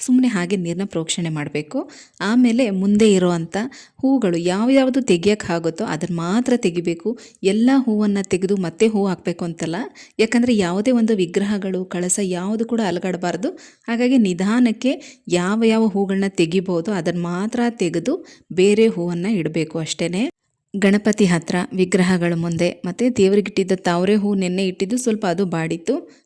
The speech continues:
ಅದನ್ನೆಲ್ಲ ತೆಗೆದು ಬೇರೆ ಹೂವನ್ನ ಇಟ್ಟು ಮತ್ತೆ ನೈವೇದ್ಯ ಇಟ್ಟು, ಆ, ಶ್ರಾವಣ ಶನಿವಾರ ನಾರಾಯಣನ ಪೂಜೆನೂ ಕೂಡ ಮಾಡ್ದೆ. ತುಂಬಾನೇ ಮನ್ಸಿಗೆ ಸಮಾಧಾನ ಆಯ್ತು. ಶ್ರಾವಣ ಶುಕ್ರವಾರ ಲಕ್ಷ್ಮೀ ಪೂಜೆ ಮಾಡಿರ್ತೀವಿ,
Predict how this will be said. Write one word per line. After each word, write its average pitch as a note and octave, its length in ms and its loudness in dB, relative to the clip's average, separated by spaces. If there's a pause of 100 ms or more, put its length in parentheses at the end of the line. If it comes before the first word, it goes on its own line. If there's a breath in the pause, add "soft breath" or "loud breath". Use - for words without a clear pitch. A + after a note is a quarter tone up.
ಅದನ್ನೆಲ್ಲ F#3 560 0
ತೆಗೆದು G3 500 -4 (300 loud breath)
ಬೇರೆ F#3+ 320 4
ಹೂವನ್ನ F3 420 -4
ಇಟ್ಟು D#3+ 440 -6 (840 loud breath)
ಮತ್ತೆ G#3 260 0
ನೈವೇದ್ಯ E3+ 520 2
ಇಟ್ಟು, D#3+ 360 -2 (420 loud breath)
ಆ, F3+ 140 -2
ಶ್ರಾವಣ F#3+ 520 0
ಶನಿವಾರ E3 520 -2 (440 loud breath)
ನಾರಾಯಣನ F3 680 0
ಪೂಜೆನೂ E3+ 440 -4
ಕೂಡ E3 220 -2
ಮಾಡ್ದೆ. D#3 640 -4 (100)
ತುಂಬಾನೇ G#3 340 2
ಮನ್ಸಿಗೆ E3+ 380 -2
ಸಮಾಧಾನ D#3+ 420 -4
ಆಯ್ತು. D#3 280 -4
ಶ್ರಾವಣ E3+ 340 -6
ಶುಕ್ರವಾರ E3+ 460 -2
ಲಕ್ಷ್ಮೀ E3+ 320 -4
ಪೂಜೆ G#3+ 240 0
ಮಾಡಿರ್ತೀವಿ, G#3 640 0